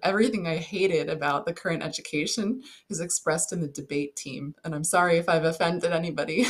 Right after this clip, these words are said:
<laughs> on the debate team, but it's, you know, it doesn't matter if you're right. It just matters if you can convince people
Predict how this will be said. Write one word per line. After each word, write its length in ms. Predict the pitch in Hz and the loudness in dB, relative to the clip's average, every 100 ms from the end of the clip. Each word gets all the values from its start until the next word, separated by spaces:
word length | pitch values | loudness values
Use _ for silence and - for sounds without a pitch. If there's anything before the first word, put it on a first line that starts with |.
| - - | 2 2
<laughs> 200 | - 208 | 4 6
on 120 | 220 | 6
the 80 | 180 | 4
debate 480 | 180 165 165 - | 0 0 0 -2
team, 260 | - 160 147 | -2 -2 0
but 240 | 151 - - - - 285 | -2 -4 -8 -10 -8 0
it's, 220 | 233 226 220 | 0 2 2
you 80 | |
know, 80 | 202 | 2
it 80 | 190 | 4
doesn't 260 | 220 220 180 | 4 4 4
matter 300 | 170 196 175 | 4 4 2
if 120 | 170 | 0
you're 180 | 160 147 | -4 -2
right. 300 | 151 190 - | 0 0 0
It 100 | 175 | -4
just 220 | 185 180 | -6 -4
matters 360 | 160 160 175 | -2 0 -2
if 120 | 185 175 | -4 -4
you 120 | 147 | -6
can 180 | 175 151 | -6 -6
convince 600 | 220 170 160 202 214 - | -2 0 2 2 2 0
people 540 | 185 147 - - | -4 -6 -6 -8